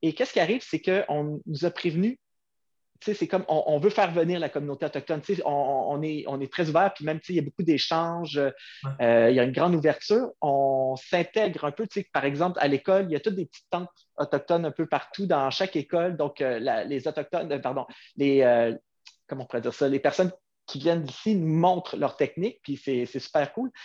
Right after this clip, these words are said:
Speaker 1: Mais il y a un enjeu aussi, c'est que, euh, à cause des problèmes qu'il y a eu dans le passé, donc, euh, les pensionnats, puis les, les problèmes de drogue, tout ça.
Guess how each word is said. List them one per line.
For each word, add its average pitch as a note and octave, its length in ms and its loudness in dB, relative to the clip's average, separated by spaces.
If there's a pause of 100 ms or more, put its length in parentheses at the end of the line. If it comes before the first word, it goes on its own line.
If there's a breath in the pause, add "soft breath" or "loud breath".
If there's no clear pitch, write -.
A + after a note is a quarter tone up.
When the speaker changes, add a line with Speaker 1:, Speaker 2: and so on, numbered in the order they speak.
(240 loud breath)
Speaker 1:
Mais D#3 240 0
il - 80 -2
y D3+ 80 4
a D3 40 4
un D3+ 120 2
enjeu D#3+ 320 2
aussi, F#3 260 -6
c'est D#3 180 -4
que, G3 280 2
euh, A3 40 -2 (360 loud breath)
à D3 320 2
cause G3+ 300 2
des D#3+ 100 2
problèmes D#3+ 840 0
qu'il C#3+ 140 -2
y C3+ 40 2
a - 20 2
eu E3+ 220 -2
dans D3+ 100 -2
le C3 80 -6
passé, C#3 480 -4
donc, C#3+ 240 -4
euh, C3 140 -2
les C3 160 -4
pensionnats, D#3 800 2
puis B2+ 220 -10
les, A#2+ 200 -4
les C#3 100 -4
problèmes C#3 360 0
de B2+ 100 2
drogue, D#3 400 0
tout - 120 -16
ça. A3 180 -4